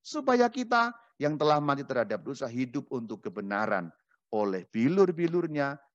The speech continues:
kamu telah sembuh. Inilah yang dimaksudkan Sang Kristus dengan satu kata,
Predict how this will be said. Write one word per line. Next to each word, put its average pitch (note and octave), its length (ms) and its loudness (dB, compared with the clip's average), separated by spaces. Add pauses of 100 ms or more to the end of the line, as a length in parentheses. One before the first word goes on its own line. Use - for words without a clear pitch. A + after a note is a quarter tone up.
kamu G#2 480 -2 (320)
telah F#2 400 -4 (160)
sembuh. F2+ 560 -10 (340)
Inilah D#3+ 380 0
yang C#3 240 2
dimaksudkan D#3 840 -2
Sang C3+ 320 -2
Kristus D3+ 400 -6
dengan B2 320 -2
satu A2+ 400 -6
kata, G#2 480 -2